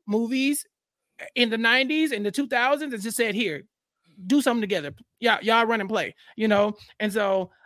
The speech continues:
I love the film. I love the cast. They go on to all do great things. Some of them, I think, peak way too soon and have so much more to give as far as movies and television. But, um, for me,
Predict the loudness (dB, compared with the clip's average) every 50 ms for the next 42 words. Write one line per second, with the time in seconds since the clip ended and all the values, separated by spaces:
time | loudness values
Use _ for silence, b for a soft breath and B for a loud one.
0 | b _ -2 0 2 0 0 0 -2 -2 -2 -2 -2 -2 -4 -2 -2 -2 -2 -2
1 | -2 -4 -4 -2 -2 0 0 0 0 -2 -4 -8 -8 -6 -6 -4 -2 -4 -2 -2
2 | -2 -2 -2 -4 -6 -6 -6 -2 -2 -2 -2 -2 -4 -8 -6 -4 -2 -2 -2 -4
3 | -6 -8 -8 -8 -8 -8 -10 -12 b b b b -2 0 2 2 2 0 0 -2
4 | -2 -2 -2 -4 -4 -6 -8 -8 -6 -6 -6 -6 -6 -6 -6 -2 0 0 0 0
5 | -2 -4 -6 -8 -6 -6 -6 -6 -4 -4 -4 -2 0 0 0 0 0 -2 -2 -2
6 | -2 0 -2 -2 -4 -4 -2 -2 -2 -2 -2 -2 -2 0 2 2 0 -2 -4 -4
7 | -2 0 0 0 -2 -2 -4 -4 -6 -4 -4 -6 -6 -6 -6 -8 -8 -4 -2 -2
8 | 0 0 0 -2 -2 -2 -4 -6 -6 B B B B _ 2 2 4 2 2 2
9 | 4 4 4 2 0 -2 -6 -10 _ _ _ _ _ _ _ _ 6 6 8 6
10 | 2 0 -4